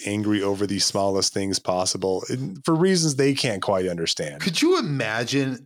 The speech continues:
Speaker 2: just imagine living your life or being with someone like that? Like, the most pedantic people alive.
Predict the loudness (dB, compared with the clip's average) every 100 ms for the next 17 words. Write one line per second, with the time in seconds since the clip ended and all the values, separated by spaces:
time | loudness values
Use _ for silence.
0 | -6 -2 0 2 2 2 2 2 4 4
1 | 4 4 2 2 2 0 -2 -2 -4 -4
2 | -2 2 2 2 0 0 0 -2 -4 -8
3 | -8 -10 -8 -8 -8 -12 _ _ _ _
4 | -20 -20 -4 -2 2 4 4 2 0 0
5 | 0 -2 0 2 2 0 -4 -4 -4 -2
6 | 0 0 2 0 -4 _ _ _ -2 0
7 | 0 0 -2 -6 -8 -12